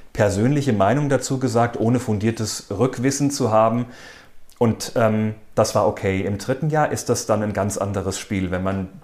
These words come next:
schon wesentlich mehr Ahnung hat, ähm, und sich die Sachen anschauen kann und dann auch Mitspracherecht hat, Verantwortung der Behandlung hat, ist es natürlich eine ganz neue Welt. Also man wächst da rein,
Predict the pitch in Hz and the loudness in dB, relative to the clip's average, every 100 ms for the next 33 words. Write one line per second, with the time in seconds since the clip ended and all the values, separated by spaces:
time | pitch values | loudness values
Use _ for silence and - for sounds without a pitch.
0 | - 107 - 123 131 127 - 98 113 120 | -8 -6 -2 0 0 -2 -4 -4 -2 -2
1 | 113 113 113 110 104 101 101 101 156 170 | -4 -4 0 2 2 0 -2 -2 -4 -4
2 | - - - - - - 120 120 120 120 | -10 -16 -20 -20 -20 -2 2 4 4 0
3 | 123 - 117 113 117 - 104 110 113 117 | -2 -2 -2 -2 -4 -4 0 0 0 -2
4 | 139 135 127 127 117 123 120 110 110 117 | -2 0 0 0 0 0 0 0 0 0
5 | 110 - - - - - 135 165 - 135 | -4 -6 -18 -20 -20 -2 0 0 0 0
6 | 131 113 117 - 107 - 107 131 - 127 | 2 0 0 0 -2 0 0 2 2 0
7 | 123 113 104 98 110 135 135 120 110 113 | 0 0 0 0 0 -2 -2 -2 0 -2
8 | - - - - 110 107 113 95 107 98 | -4 -18 -20 -6 -4 -2 -4 -2 -2 -2
9 | 95 87 90 - 90 87 85 82 85 - | -4 -6 -6 -4 -4 -4 -4 -6 -6 -4
10 | 101 104 101 98 87 104 110 104 101 117 | -2 -2 -4 -6 -8 -8 -4 -2 -2 -4
11 | - - 104 98 98 123 147 156 | -4 0 0 2 2 2 0 -2